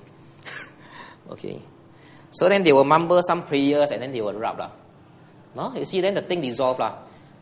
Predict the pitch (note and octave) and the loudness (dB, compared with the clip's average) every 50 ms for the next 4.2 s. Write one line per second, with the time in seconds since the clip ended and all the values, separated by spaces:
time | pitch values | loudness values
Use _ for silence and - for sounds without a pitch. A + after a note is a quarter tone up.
0 | - - - - F3 F#3+ F3 F3+ F#3 F#3 D#3 - F3+ - - F3 E3+ E3 D#3 D3+ | -20 -12 -8 -4 -2 0 2 2 2 2 2 2 0 2 2 4 4 4 4 4
1 | D#3+ - - C#3 C3 - - - - - A2+ C3 C3+ C3 E3+ F#3+ F3+ D#3 D#3+ E3 | 4 6 6 4 4 0 -6 -14 -10 -4 -4 -2 0 2 2 2 4 6 6 4
2 | E3 F3+ E3 D3 C3+ C3+ C#3+ C#3+ D3 - - - - - - - - - A#2+ C3+ | 4 4 2 2 2 2 2 0 0 -2 -6 -14 -16 -18 -18 -18 -10 -6 -4 -2
3 | - - F#3 F3 D3+ C#3 C3+ - - E3 E3+ E3 C#3 B2 - - D3 B2+ B2 C3 | 0 2 4 6 6 6 6 6 6 6 6 6 6 2 0 2 2 2 2 2
4 | B2+ B2+ - - | 0 -2 -6 -12